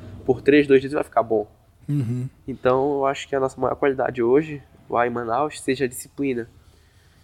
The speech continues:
Speaker 1: E também o conhecimento. A gente nunca para de estudar.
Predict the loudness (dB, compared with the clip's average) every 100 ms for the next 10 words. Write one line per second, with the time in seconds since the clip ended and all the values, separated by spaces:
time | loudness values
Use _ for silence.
0 | _ -10 -8 -6 -4 -4 0 2 4 4
1 | 2 0 -2 -4 -4 -4 0 -2 -2 -6
2 | -6 -8 -6 -6 0 0 0 -6 -2 0
3 | -2